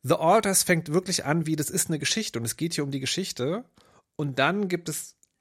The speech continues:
sehr schnell sozusagen Strecken, wo du halt irgendwie über eine Woche lang, also im Spiel sozusagen sieben Tage lang oder mehr, irgendwie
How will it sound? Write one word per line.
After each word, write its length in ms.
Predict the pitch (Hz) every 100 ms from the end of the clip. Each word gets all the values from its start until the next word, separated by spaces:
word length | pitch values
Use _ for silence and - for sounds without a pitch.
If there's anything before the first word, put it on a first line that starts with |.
| _
sehr 320 | - 107 123 127
schnell 460 | - 117 135 180
sozusagen 320 | 160 139 127
Strecken, 520 | 127 - - - 151 120
wo 80 |
du 160 | 123 123
halt 280 | 123 123 123
irgendwie 540 | 139 127 131 - 117
über 420 | 120 123 120 117 113
eine 220 | 110 107
Woche 240 | 113 -
lang, 440 | 147 123 123 135 120
also 220 | 104 117
im 220 | - 123
Spiel 380 | 113 - 131 151
sozusagen 640 | 143 - 120 117 117 117
sieben 240 | 110 120 123
Tage 280 | 113 120 127
lang 220 | 113 113
oder 140 | 92
mehr, 460 | 90 101 110 117 -
irgendwie 720 | - 131 120 120 123 123 -